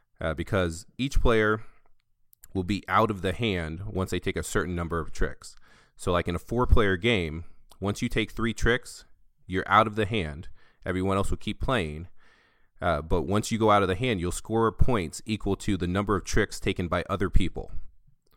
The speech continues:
So you don't wanna go out first, but you also don't wanna go out last, because if you go out last,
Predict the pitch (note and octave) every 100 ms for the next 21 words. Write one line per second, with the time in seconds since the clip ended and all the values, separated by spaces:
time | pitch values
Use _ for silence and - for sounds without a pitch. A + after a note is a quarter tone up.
0 | _ _ _ _ _ - G#2+ F#2+ F2+ -
1 | F2 D#2+ A2 A#2+ C3 C3 B2+ A#2+ - D#3
2 | F2 F#2 - - - - - - - -
3 | F#2 - - F#2+ G2+ G#2 A2+ A2 G#2+ G#2
4 | G#2 G2 C3 E2+ - F2 E2 D#2+ E2+ A2+
5 | A#2 G2 C#3+ G2+ D#2+ - -